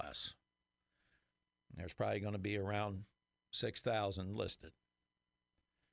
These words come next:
So whether you are on the winning end of that or not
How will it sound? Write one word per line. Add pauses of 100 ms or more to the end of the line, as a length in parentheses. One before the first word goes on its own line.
(160)
So
whether
you
are (220)
on
the (800)
winning
end
of
that
or
not